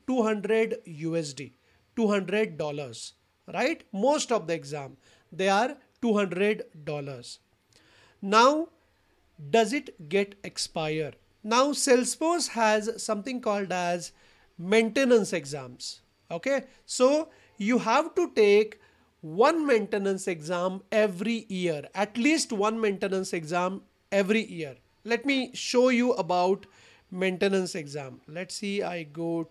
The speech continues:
to, uh, this administrator. Suppose I have given this,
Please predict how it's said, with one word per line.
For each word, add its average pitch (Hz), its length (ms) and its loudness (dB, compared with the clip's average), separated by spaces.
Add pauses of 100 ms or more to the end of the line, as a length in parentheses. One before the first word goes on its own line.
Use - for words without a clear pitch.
to, 156 460 -8 (600)
uh, 147 260 -12
this 156 260 -12
administrator. 247 880 2 (180)
Suppose 247 460 2
I 226 100 2
have 208 180 2
given 226 380 2
this, 214 400 0